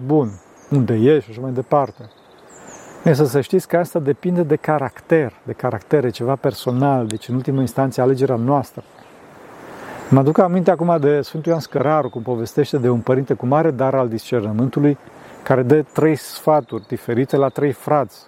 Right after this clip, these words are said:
la trei prieteni care veniseră simultan la el. Sau, mă rog, la un,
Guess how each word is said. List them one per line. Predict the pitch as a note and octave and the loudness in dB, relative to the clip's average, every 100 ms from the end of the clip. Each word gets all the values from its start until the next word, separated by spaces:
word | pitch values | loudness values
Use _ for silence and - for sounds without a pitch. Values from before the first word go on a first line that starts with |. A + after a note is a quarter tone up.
| _ _ | _ _
la | - | -2
trei | C#3 | -2
prieteni | A#2+ B2+ D3 B2 G#2+ | 2 2 2 2 -6
care | A#2+ A2+ | -4 -2
veniseră | G#2 B2 C3 C3+ C3 C3 | -2 -4 -2 0 2 0
simultan | A#2+ B2 A#2+ - C3 | -2 -4 -2 0 2
la | A#2 G#2+ | 0 -2
el. | A2+ F#2+ - - - - - - - - - - - - | -6 -8 -20 -20 -20 -20 -20 -20 -20 -20 -20 -18 -16 2
Sau, | C#3 | 2
mă | D3 | 4
rog, | C3 | 2
la | A#2 B2 | 2 2
un, | B2+ C3 A#2+ A#2 | 0 -2 -2 -4